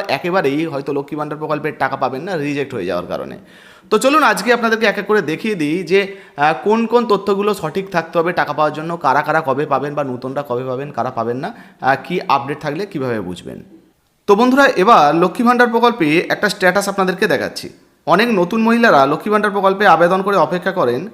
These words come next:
এই মাসে হয়তো টাকা তাদের ব্যাংক অ্যাকাউন্টে ঢুকবে, তবে তারা জানেন না যে আদেও তাদের ব্যাংক অ্যাকাউন্টে ঢুকবে কিনা। তো দেখে নিন,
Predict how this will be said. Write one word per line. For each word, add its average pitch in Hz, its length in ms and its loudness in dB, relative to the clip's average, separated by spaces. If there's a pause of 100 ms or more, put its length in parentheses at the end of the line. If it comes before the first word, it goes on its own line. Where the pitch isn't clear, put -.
এই 170 180 2
মাসে 180 240 2
হয়তো 165 260 0
টাকা 143 400 2
তাদের 156 200 0
ব্যাংক 143 180 -2
অ্যাকাউন্টে 156 380 -2
ঢুকবে, 110 320 -12 (500)
তবে 214 500 6
তারা 196 180 6
জানেন 180 320 4
না 165 260 6
যে 175 120 2
আদেও 156 420 4
তাদের 165 220 0
ব্যাংক 147 180 -2
অ্যাকাউন্টে 165 360 -4
ঢুকবে 151 340 -2
কিনা। 60 180 -10 (200)
তো 170 60 -4
দেখে 185 240 4
নিন, 80 180 -6